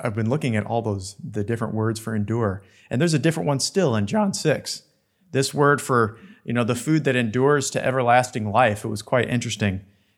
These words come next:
It's the Greek word meno, which means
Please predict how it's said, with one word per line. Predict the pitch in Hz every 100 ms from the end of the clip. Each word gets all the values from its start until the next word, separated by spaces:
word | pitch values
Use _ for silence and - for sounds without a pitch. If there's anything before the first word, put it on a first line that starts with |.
| -
It's | 113 -
the | 113
Greek | 113 123
word | 120 107
meno, | 104 101 120 104 95 98 _ _ _ _ _ _ _ _
which | 120 104 113
means | 104 98 98 -